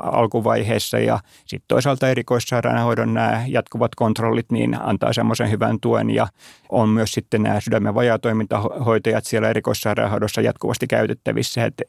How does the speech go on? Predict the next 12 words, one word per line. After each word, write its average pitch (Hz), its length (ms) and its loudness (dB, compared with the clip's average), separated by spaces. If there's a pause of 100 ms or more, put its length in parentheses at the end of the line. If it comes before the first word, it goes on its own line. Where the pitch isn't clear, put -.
(180)
ei 120 180 2
mulla 127 220 2
ole 120 80 0
niinku 113 180 -2
hetkeäkään 117 460 0
ollut 110 120 -2
semmoinen 110 300 0
tunne, 113 180 0
että - 260 -6
tässä - 280 -2
olisi 113 260 0
yksin. - 380 -4